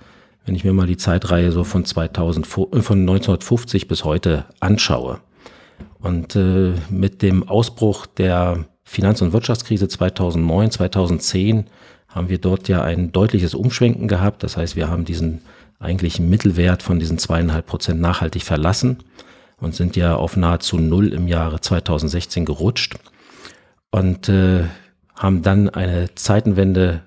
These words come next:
aus Sicht der Inflation zweitausendsiebzehn vorgenommen und, äh, die nur unterbrochen wurde durch das Thema covid, was ja eine künstliche Rezession temporär war und jetzt nun verstärkt wird durch das Thema dieser Ukraine-Krise.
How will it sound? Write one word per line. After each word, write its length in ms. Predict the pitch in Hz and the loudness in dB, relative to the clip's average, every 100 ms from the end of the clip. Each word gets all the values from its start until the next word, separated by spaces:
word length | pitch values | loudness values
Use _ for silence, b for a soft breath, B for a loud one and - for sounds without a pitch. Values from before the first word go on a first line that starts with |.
| - | -12
aus 200 | - 87 | -8 -6
Sicht 200 | - 87 | -4 -4
der 80 | 87 | -2
Inflation 760 | - - 85 - 85 87 87 80 b b | -4 -2 -4 -2 -2 0 -2 -6 b b
zweitausendsiebzehn 760 | - - 87 82 76 95 - 85 | -10 -6 -2 0 0 -2 -2 -4
vorgenommen 720 | - 90 113 104 95 95 92 B B B B B B - | -2 -2 2 2 2 0 -2 B B B B B B -2
und, 380 | 90 82 - | 0 2 2
äh, 320 | 95 87 85 85 - | 2 4 2 0 0
die 120 | 92 | 0
nur 380 | 90 95 92 85 | 2 4 2 0
unterbrochen 560 | 101 95 80 92 98 87 | -2 0 0 0 2 2
wurde 220 | 87 87 | 2 2
durch 160 | 82 - | 0 -2
das 160 | 80 | -6
Thema 260 | - 90 80 | -2 -2 -2
covid, 460 | - 85 98 85 | -4 -2 0 0
was 100 | - | -2
ja 80 | - | -2
eine 100 | 80 | -4
künstliche 540 | - 87 - 87 - 82 | -4 -6 -2 -2 0 -2
Rezession 640 | 82 - - 87 98 87 - _ _ _ | -2 -4 -2 0 2 0 -6 _ _ _
temporär 500 | - 90 87 82 78 | -2 0 2 2 0
war 280 | 76 76 87 B B B B | 0 0 -2 B B B B
und 220 | - 87 | -2 0
jetzt 200 | 85 - | 0 0
nun 220 | 82 85 | 0 0
verstärkt 560 | - 90 - 87 87 - | 0 -2 0 0 0 -2
wird 180 | 82 - | -2 -2
durch 160 | 80 | -2
das 180 | - - | -2 -4
Thema 260 | - 82 76 | -2 -2 0
dieser 460 | 78 78 76 82 | 0 0 -2 -4
Ukraine-Krise. 1400 | - - - 80 85 78 76 _ _ - 85 101 131 135 | -10 -8 -2 0 2 0 -4 _ _ -8 -4 0 0 0